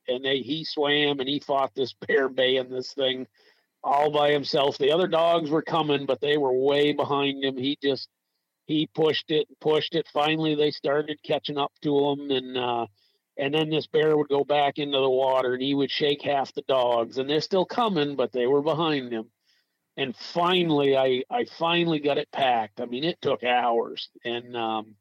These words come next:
got some help to him, and, and they got him slowed down, and then I got Wicked in there, and, um, they got him stopped and, and got in there and killed it. Uh, it was, uh, probably a four hundred pound boar, uh,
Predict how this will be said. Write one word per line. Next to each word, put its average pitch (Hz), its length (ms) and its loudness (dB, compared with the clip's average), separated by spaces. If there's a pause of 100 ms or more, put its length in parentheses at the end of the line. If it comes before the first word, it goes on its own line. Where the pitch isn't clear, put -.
(600)
got 131 180 0
some 131 120 -8
help 123 340 -2
to 123 260 2
him, 123 120 -4
and, 120 280 -6
and 120 200 -8
they 120 100 -6
got 123 180 -2
him 127 100 -8
slowed 127 380 -2
down, 123 340 -2
and 117 80 -8
then 123 120 -6
I 117 120 -6
got 120 240 -4 (420)
Wicked 123 400 -2
in 110 180 -6
there, 110 320 -6 (720)
and, 120 340 -4
um, 113 520 -2 (300)
they 120 140 0
got 117 180 0
him 113 140 -6
stopped 113 580 -2
and, 117 260 -6 (180)
and 120 200 -8
got 127 160 -2
in 123 140 -4
there 120 180 -2
and 117 120 -8
killed 127 320 -2
it. 113 120 -2 (180)
Uh, 117 280 -4
it 123 60 -8
was, 127 180 -12
uh, 120 260 0 (320)
probably 196 260 2
a 120 60 0
four 127 320 0
hundred 113 280 -6
pound 113 340 -6
boar, 113 420 -2 (220)
uh, 117 420 0